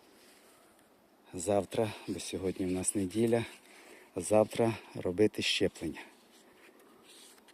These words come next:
Е, маю дуже гарно підросли сіянці.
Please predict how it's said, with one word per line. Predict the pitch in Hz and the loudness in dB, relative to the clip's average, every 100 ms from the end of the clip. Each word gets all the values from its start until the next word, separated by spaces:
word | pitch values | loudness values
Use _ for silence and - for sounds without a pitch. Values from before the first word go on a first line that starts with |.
| - | -14
Е, | 87 | -10
маю | 90 113 127 113 101 - - - - - - - - - - - - | -2 4 6 6 4 -6 -18 -20 -20 -20 -20 -20 -20 -20 -20 -16 0
дуже | 110 107 107 | 2 4 6
гарно | 117 113 107 | 8 8 8
підросли | 101 101 104 101 - 104 | 4 4 6 4 6 4
сіянці. | - 117 110 107 - 113 | 4 6 8 8 6 0